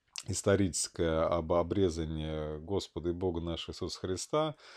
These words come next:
который воплотился, явил себя по обряду праотцов еврейских, был обрезан.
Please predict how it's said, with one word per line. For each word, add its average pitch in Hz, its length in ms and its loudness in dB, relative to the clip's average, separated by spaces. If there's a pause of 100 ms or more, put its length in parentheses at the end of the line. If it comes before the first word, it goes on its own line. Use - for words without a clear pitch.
(140)
который 80 640 0
воплотился, 92 800 0
явил 101 380 2
себя 87 400 2
по 87 160 2
обряду 78 640 2 (600)
праотцов 92 800 4
еврейских, 85 640 2
был 80 260 2
обрезан. 98 640 2